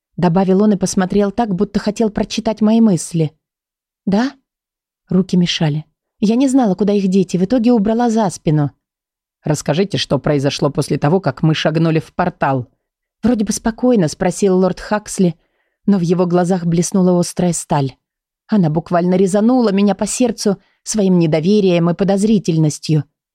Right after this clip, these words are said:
«Но ведь вы тоже там были?» Я растерялась. «Это что, какая-то проверка?» «Нера Грей,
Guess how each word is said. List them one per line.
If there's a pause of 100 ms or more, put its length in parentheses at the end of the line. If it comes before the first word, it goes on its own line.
(320)
«Но
ведь
вы
тоже
там
были?» (640)
Я
растерялась. (300)
«Это
что,
какая-то
проверка?» (680)
«Нера
Грей,